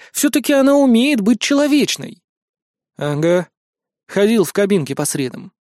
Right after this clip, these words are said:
Как идиот». «О, соболезную». Королева даже погладила меня по плечу. А я с самого начала пришла сюда как ответственное лицо. Со мной никто не нянчился, как с Синтией или Жалин.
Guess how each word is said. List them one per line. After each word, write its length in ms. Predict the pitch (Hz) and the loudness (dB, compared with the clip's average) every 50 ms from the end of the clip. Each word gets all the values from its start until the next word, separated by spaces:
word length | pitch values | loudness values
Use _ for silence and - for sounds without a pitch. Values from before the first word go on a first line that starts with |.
| _ _ _ _ - | _ _ _ _ -10
Как 220 | - 139 - - | -10 -8 -6 -6
идиот». 520 | 143 131 143 151 147 131 - - - - _ _ _ _ _ _ _ _ _ _ _ _ _ _ _ _ _ _ _ | -6 -6 -4 -6 -6 -6 -12 -16 -20 -20 _ _ _ _ _ _ _ _ _ _ _ _ _ _ _ _ _ _ _
«О, 320 | - 285 254 214 185 165 143 _ _ _ _ _ _ _ _ _ - | -2 0 0 0 0 -4 -6 _ _ _ _ _ _ _ _ _ -14
соболезную». 920 | - - - 285 233 240 220 185 180 185 180 165 185 180 175 170 170 165 _ _ _ _ _ _ _ _ _ _ _ _ _ _ _ _ - | -10 -6 -4 -2 -2 -2 -2 -2 -4 -6 -6 -6 -6 -8 -8 -8 -10 -12 _ _ _ _ _ _ _ _ _ _ _ _ _ _ _ _ -4
Королева 440 | - 165 151 156 165 202 226 175 143 | -2 0 0 2 2 0 0 0 0
даже 200 | 143 143 151 156 | 0 0 -2 -2
погладила 500 | - 160 156 156 151 170 165 160 156 147 | -2 -4 -2 0 0 0 0 -2 -2 -2
меня 260 | 143 156 147 151 147 | -4 -4 -6 -6 -6
по 100 | - 160 | -6 -8
плечу. 380 | 147 156 156 151 - - - - _ _ _ _ _ _ _ _ _ _ _ _ _ _ _ _ _ | -6 -6 -8 -8 -8 -12 -12 -16 _ _ _ _ _ _ _ _ _ _ _ _ _ _ _ _ _
А 100 | - 262 | -2 0
я 200 | 240 190 240 247 | 2 4 4 2
с 60 | 240 | 2
самого 400 | - - - 247 226 226 220 220 | 0 0 0 2 2 4 4 2
начала 360 | 226 220 214 - - 233 214 208 | 2 0 0 0 -2 -2 -2 0
пришла 320 | - 202 196 - 202 190 | 0 0 0 0 0 -2
сюда 320 | - - 202 196 233 220 - - _ _ - | 0 -2 0 0 -2 -2 -4 -10 _ _ -8
как 220 | - 226 208 - - | -8 -8 -6 -6 -6
ответственное 680 | 185 180 - 175 202 208 - - - 180 180 170 165 165 | -6 -4 -2 0 -2 -2 -2 -4 -6 -4 -4 -2 -4 -4
лицо. 360 | 165 160 - - - 156 147 _ _ _ _ _ _ _ _ _ _ _ | -6 -6 -8 -8 -10 -10 -12 _ _ _ _ _ _ _ _ _ _ _
Со 140 | - - 294 | -6 -2 2
мной 180 | 294 277 285 302 | 2 4 4 4
никто 240 | 311 311 - 320 311 | 2 2 2 2 2
не 120 | 302 311 | 4 4
нянчился, 580 | 302 277 240 233 233 - 269 254 - - 165 - _ _ _ | 2 2 2 2 0 0 0 -2 -2 -4 -8 -8 _ _ _
как 160 | - 220 - | -6 -6 -4
с 60 | - - | -4 -6
Синтией 680 | - - - 240 240 226 - 208 208 190 175 175 - - | -6 -2 -2 0 0 0 -2 -2 -2 -2 -2 -4 -6 -4
или 180 | - 208 208 208 | -2 0 0 0
Жалин. 420 | 190 220 233 214 202 175 160 156 | 0 0 0 0 0 -2 -4 -6